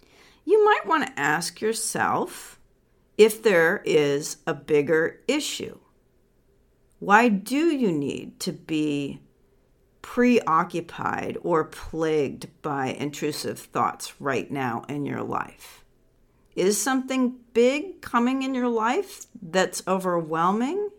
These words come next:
Is something coming that you don't want to face? And this could be a big event, as I had said earlier,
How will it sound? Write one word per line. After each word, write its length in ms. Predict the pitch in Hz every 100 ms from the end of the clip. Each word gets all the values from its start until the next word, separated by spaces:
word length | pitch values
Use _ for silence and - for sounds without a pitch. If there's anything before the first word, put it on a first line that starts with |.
| _ _ _ _ _ _ _ _ _ _ _ _
Is 260 | 196 208 233
something 480 | - 240 247 240 226
coming 420 | - 226 233 233
that 160 | 202 -
you 120 | 165
don't 420 | 143 160 175 180
want 300 | 170 180 175
to 120 | 190
face? 880 | - - 165 160 294 - - - - _ _ _ _ _ _ _ _ _ _ _ _ _ _ _ _ -
And 240 | 240 226
this 300 | 262 294 302
could 800 | - - 262 226 220 214 208 190
be 600 | 196 180 175 175 170 170 165
a 60 |
big 320 | 143 175 160
event, 720 | 160 147 151 160 494 - - - _ _ _ _
as 160 | 180 180
I 140 | 160
had 200 | 175 170
said 240 | - 143 -
earlier, 560 | 156 156 170 220 320